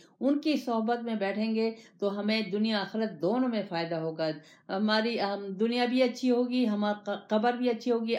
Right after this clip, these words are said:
آخرت بھی اچھی ہوگی۔ لیکن اگر ہم حسد کریں گے اور بغض رکھیں گے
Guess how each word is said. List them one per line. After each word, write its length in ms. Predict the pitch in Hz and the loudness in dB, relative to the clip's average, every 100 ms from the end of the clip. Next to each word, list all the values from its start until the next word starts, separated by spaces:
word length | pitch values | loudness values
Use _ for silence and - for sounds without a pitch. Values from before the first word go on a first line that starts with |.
| - | -2
آخرت 380 | 208 202 180 202 | -4 -2 -6 -2
بھی 160 | 233 | -2
اچھی 260 | 226 220 214 | -2 -2 -2
ہوگی۔ 280 | 196 180 180 - - | 0 -4 -8 -12 -10
لیکن 360 | 180 220 240 277 | 0 2 4 2
اگر 180 | 262 254 | 2 0
ہم 280 | 226 220 220 | 2 2 2
حسد 500 | 175 180 277 294 240 | 0 0 0 0 0
کریں 300 | 190 175 160 | 0 0 -2
گے 200 | 170 214 - - _ | -2 -6 -12 -20 _
اور 120 | 175 | -6
بغض 420 | 175 214 247 262 | 0 2 2 2
رکھیں 380 | 254 220 202 170 | 0 0 -2 -2
گے 220 | 160 190 | 0 -2